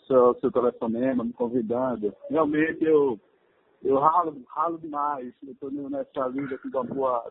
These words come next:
trinta e três anos. Rapaz. Tudo que eu tenho hoje,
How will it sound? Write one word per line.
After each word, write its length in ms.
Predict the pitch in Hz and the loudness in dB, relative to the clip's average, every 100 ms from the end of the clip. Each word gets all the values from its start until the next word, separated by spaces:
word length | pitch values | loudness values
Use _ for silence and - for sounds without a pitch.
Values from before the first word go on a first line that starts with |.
| - _ - | -16 _ -2
trinta 500 | 147 156 160 - 156 | 0 0 -2 -2 0
e 80 | 139 | 0
três 500 | - 147 143 123 110 | 0 2 2 0 -4
anos. 420 | 139 143 131 120 | -2 0 -2 -6
Rapaz. 240 | 233 - - _ | -12 -12 -14 _
Tudo 220 | 381 330 | 0 0
que 80 | 311 | 0
eu 60 | - | -2
tenho 240 | 330 311 | -2 -2
hoje, 440 | 143 - 277 - | 0 0 -2 -6